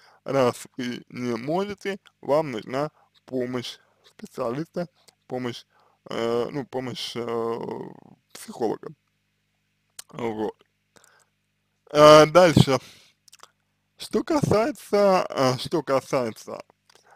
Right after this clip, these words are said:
э, чувства вины, то ситуация, э, ситуация здесь, э, следующая. Е-, ну, е-, если вот мы говорим про чувство вины, то ситуация здесь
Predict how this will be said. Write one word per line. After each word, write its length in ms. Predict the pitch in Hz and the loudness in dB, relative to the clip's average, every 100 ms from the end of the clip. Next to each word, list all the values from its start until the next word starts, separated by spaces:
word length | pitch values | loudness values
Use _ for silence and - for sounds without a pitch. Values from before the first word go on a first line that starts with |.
| _ _ - | _ _ -6
э, 420 | 117 127 123 120 | 2 4 6 4
чувства 800 | - - 180 - 151 151 139 131 127 | 0 -6 -8 -10 -2 0 2 2 0
вины, 540 | 135 139 135 165 262 _ _ _ _ _ _ _ _ _ _ _ _ | -4 -4 -4 -6 -10 _ _ _ _ _ _ _ _ _ _ _ _
то 260 | 156 151 131 | 0 2 2
ситуация, 540 | - 208 247 - - | -2 -6 -6 -8 -8
э, 260 | - 147 151 | 0 2 2
ситуация 600 | - 190 226 - 175 143 | -2 -4 -4 -4 -6 -6
здесь, 600 | - 160 165 - - - | -6 -4 -4 -6 -18 -12
э, 1080 | 143 139 135 131 131 131 131 131 - - 131 - | -6 -4 -4 -2 -2 -2 -4 -4 -6 -6 -8 -6
следующая. 520 | 160 147 113 - - - _ _ _ _ _ _ _ _ _ _ _ _ - | -4 -4 -6 -10 -16 -18 _ _ _ _ _ _ _ _ _ _ _ _ -16
Е-, 800 | 151 - 123 95 50 52 - - | -16 -14 -16 -16 -16 -18 -14 -6
ну, 140 | 165 135 | -2 -2
е-, 300 | 131 143 - | 0 -2 -4
если 460 | 135 151 135 - 127 | -4 -2 -2 -4 -4
вот 300 | 120 - - | -4 -6 -8
мы 160 | 131 | -8
говорим 520 | 123 127 131 131 127 - _ _ | -2 0 0 -2 -10 -16 _ _
про 360 | 123 123 117 - | -6 -4 -4 -8
чувство 460 | - - 127 - 117 | -14 -12 -14 -12 -12
вины, 340 | 123 127 - - _ _ _ _ _ _ | -10 -12 -16 -20 _ _ _ _ _ _
то 220 | - 143 | -2 0
ситуация 520 | 123 151 233 214 - 123 | -2 -4 -4 -4 -6 -8
здесь 220 | 139 | -8